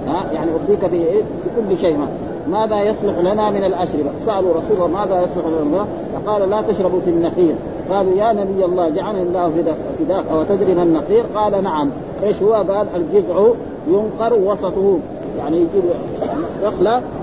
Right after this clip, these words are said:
ينقر وسطها وتكون فيه شيء أشبه بالجير أو بأشبه الوعاء أو ب-، الآن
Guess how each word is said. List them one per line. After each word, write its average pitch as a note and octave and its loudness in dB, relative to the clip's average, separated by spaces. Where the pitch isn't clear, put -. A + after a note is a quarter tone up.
ينقر F#3+ 0
وسطها A3 0
وتكون A3+ 0
فيه B3+ 6
شيء E3+ 2
أشبه F#3+ -2
بالجير G3 2
أو G#3+ 0
بأشبه G3+ -2
الوعاء F#3 2
أو A3+ 6
ب-، G3+ 4
الآن G3 0